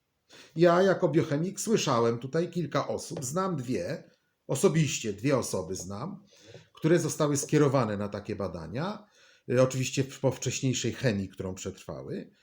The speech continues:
i są leczone wlewami tych surowic przeciwnowotworowych. Obydwaj ci moi znajomi świetnie prosperują. Jeden z moich sąsiadem,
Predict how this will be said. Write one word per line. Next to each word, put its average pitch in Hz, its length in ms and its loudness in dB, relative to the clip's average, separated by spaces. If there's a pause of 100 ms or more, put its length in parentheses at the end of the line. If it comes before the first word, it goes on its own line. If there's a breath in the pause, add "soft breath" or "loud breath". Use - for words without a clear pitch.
(260 soft breath)
i 190 260 2
są 143 300 4
leczone 160 440 0
wlewami 107 920 -2 (320 soft breath)
tych 170 340 2 (120)
surowic 131 880 2 (200 loud breath)
przeciwnowotworowych. 127 1160 0 (760 loud breath)
Obydwaj 156 600 2
ci 156 180 -6
moi 120 180 -2
znajomi 123 640 -4 (120)
świetnie 120 360 -8
prosperują. 101 640 -8
Jeden 107 320 -8
z 82 140 -16
moich 98 280 -12
sąsiadem, 101 540 -14